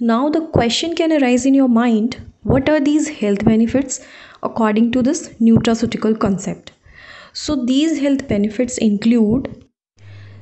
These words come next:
some nutraceutical have antioxidant property and thus can delay the aging process. Nutraceutical may prevent chronic diseases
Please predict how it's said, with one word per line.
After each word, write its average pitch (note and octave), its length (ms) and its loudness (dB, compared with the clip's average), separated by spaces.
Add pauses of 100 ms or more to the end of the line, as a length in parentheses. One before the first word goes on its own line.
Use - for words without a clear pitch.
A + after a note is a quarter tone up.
some D4+ 360 0
nutraceutical C4+ 800 2
have A3+ 240 0
antioxidant B3 960 2
property C4 640 -2 (340)
and A3 220 2
thus A3 340 -2 (260)
can B3 260 2
delay A#3+ 240 4
the B3 260 0
aging G#3 400 2
process. B3+ 500 -4 (540)
Nutraceutical C4+ 800 0
may A#3 280 2
prevent C#4+ 420 -2
chronic A3 380 0
diseases A3 760 -4